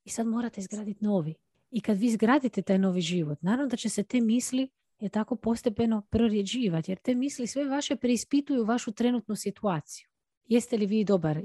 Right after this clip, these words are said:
izbor napravili i još imate vremena? Živite u stanu, sami, osim fakulteta, imate hrpu vremena što za razmišljanje. I često onda misli krenu u crnom smjeru.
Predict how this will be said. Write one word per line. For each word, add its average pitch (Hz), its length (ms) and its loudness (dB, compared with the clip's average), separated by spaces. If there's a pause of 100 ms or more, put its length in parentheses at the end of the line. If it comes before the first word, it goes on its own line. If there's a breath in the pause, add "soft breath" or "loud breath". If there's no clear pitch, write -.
izbor 202 380 2
napravili 180 640 2 (280 soft breath)
i 220 100 -2
još 240 200 2
imate 240 300 0
vremena? 151 640 0
Živite 185 400 -4
u 165 40 -6
stanu, 208 540 0 (200)
sami, 185 540 -2 (200)
osim 208 260 -2
fakulteta, 190 800 -2 (160)
imate 196 380 -2
hrpu 220 320 -2
vremena 185 420 0
što 156 260 -4
za 160 120 -2
razmišljanje. 180 840 0 (280)
I 233 100 -4
često 240 380 -2
onda 240 180 0
misli 214 440 -2
krenu 240 320 0
u 156 40 -2
crnom 151 360 -4
smjeru. 165 400 -10